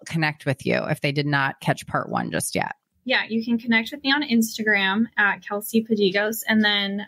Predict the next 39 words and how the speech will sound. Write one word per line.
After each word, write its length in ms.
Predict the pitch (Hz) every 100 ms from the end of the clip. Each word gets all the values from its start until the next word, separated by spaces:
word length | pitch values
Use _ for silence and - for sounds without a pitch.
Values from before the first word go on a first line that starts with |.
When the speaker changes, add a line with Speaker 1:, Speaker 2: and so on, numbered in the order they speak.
| -
Speaker 2:
my 220 | 220 214 202
website 680 | 202 196 226 226 220 220
is 260 | 214 208 -
w 420 | - 202 208 214
w 260 | 214 202 202
w 280 | 196 196
dot 180 | 190 190
confidence 500 | - 196 202 208 202
company 580 | - 202 202 202 202 202 _
dot 300 | - 196 180 -
org. 460 | 190 185 214 294 294 _ _ _ _ _ _
And 520 | - 226 220 214 208 220
you 140 | 214
can 120 | 220
also 840 | - 196 202 - 220 208 202 196 202
find 240 | 202 190 185
my 160 | 185
podcast, 800 | 185 - 180 180 202 254 392 -
The 80 | 220
Confidence 540 | - 180 180 185 185
Company 500 | - 190 185 196 180 180 -
Podcast. 800 | 185 190 220 220 277 381 - - _ - - - - _ _
And 100 | 226
then 100 | 226
also, 600 | 208 214 220 233 226 277 339
for 140 | _ 226
all 80 | 220
the 80 |
listeners, 360 | 220 214 226 226
I 40 |
have 100 | 233
a 80 | 208
free 400 | 208 - 233 226
gift 560 | 214 190 214 220 - -
for 180 | - -
you. 380 | 214 208 196 196
When 100 | 208
you 80 | 202
text 560 | - 208 - - -